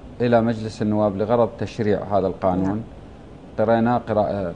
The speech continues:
Speaker 1: ثانية، ولكن أثناء النقاش مرة أخرى طلب منا التريث إلى حين استكمال كل الملاحظات من قبل ال-
Speaker 2: أريد أعرف منو طلب منكم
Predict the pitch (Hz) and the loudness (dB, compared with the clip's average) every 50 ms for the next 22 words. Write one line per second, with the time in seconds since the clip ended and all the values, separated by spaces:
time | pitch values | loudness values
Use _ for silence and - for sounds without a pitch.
0 | - - 127 113 110 107 98 92 92 92 101 113 - - - - - - - - | -4 0 2 4 4 4 4 2 2 0 -2 -4 -8 -12 -16 -18 -18 -18 -16 -6
1 | - 110 113 117 127 131 - - 127 120 120 - - - - - - - 117 117 | -2 0 4 4 4 4 4 0 -2 -2 -2 -4 -6 -10 -16 -18 -12 -10 -10 -6
2 | - 127 131 139 - 127 123 113 110 107 - 104 98 107 113 110 - - 123 127 | -2 0 2 2 2 2 2 0 0 0 0 2 2 2 2 0 -2 0 0 2
3 | 120 120 110 - - - 120 - - 104 87 90 95 101 - 135 123 110 98 90 | 2 2 0 -2 -4 -6 -6 -4 -2 -2 -2 -2 -2 0 2 2 4 4 2 0
4 | - - - - - - - - - - - - - - 107 113 117 113 107 104 | -2 -8 -16 -16 -18 -18 -18 -18 -18 -20 -20 -16 -6 0 2 4 6 6 6 4
5 | 107 110 117 - - - 107 - - - 113 110 131 139 135 135 135 135 - - | 2 0 -2 -4 -6 -8 -10 -6 0 2 4 6 6 6 6 4 2 0 -2 0
6 | 110 110 107 107 - - 139 139 143 135 135 131 127 - - - - - - 110 | 2 2 2 2 2 2 2 4 4 4 2 2 0 -4 -8 -14 -10 -8 -6 -6
7 | - - 123 123 127 131 131 131 131 131 127 131 - - - - - - - - | -4 -2 0 2 2 2 2 2 0 0 -2 -6 -10 -16 -18 -18 -20 -20 -20 -4
8 | - - 139 131 127 113 110 113 107 104 98 107 110 104 120 120 120 - 113 107 | 0 2 4 4 4 4 4 4 4 2 2 2 2 2 2 0 0 -2 -4 -4
9 | - - 117 113 113 101 98 92 - 202 226 214 240 247 247 240 - 240 247 262 | -2 -2 0 0 2 0 0 2 2 4 4 6 6 4 4 4 4 4 4 4
10 | 247 - 180 160 156 151 160 165 151 - 151 135 123 | 4 2 2 2 2 0 -2 -6 -8 -6 -8 -8 -8